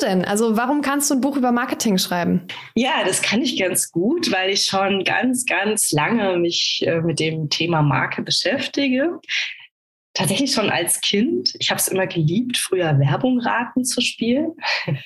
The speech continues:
Speaker 1: Das haben wir auch gespielt, fantastisch.
Speaker 2: Ja.
Speaker 1: Ja.
Speaker 2: Super, genial, oder? Und, ähm, ja, dann habe ich schon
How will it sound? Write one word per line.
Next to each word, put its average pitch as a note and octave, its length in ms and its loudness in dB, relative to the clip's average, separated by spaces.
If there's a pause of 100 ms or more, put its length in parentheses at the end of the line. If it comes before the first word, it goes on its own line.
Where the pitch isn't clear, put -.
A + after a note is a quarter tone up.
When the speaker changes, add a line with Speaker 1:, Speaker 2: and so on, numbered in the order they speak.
(140)
Speaker 1:
Das A3+ 160 0
haben C4+ 140 2
wir G#3+ 180 0
auch A3+ 140 0
gespielt, G#3 400 0
fantastisch. F#3+ 640 2
Speaker 2:
Ja. - 60 -4 (420)
Speaker 1:
Ja. A3+ 280 -2 (200)
Speaker 2:
Super, F#3 640 0
genial, F3+ 600 0
oder? D#4 320 -2 (1700)
Und, G#3+ 440 0
ähm, G#3+ 420 0
ja, G#3 260 0
dann F3 140 0
habe F#3 140 -4
ich F#3+ 80 0
schon F#3 340 0